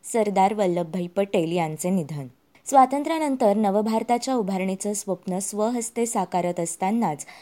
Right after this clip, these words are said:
पंधरा डिसेंबर एकोणीसशे पन्नास रोजी सरदार वल्लभभाई पटेल यांचं मुंबईत निधन झालं.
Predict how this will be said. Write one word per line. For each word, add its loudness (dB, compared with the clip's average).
पंधरा 4
डिसेंबर 2
एकोणीसशे -2
पन्नास 0
रोजी 0
सरदार 0
वल्लभभाई 0
पटेल -2
यांचं 4
मुंबईत 2
निधन -2
झालं. -2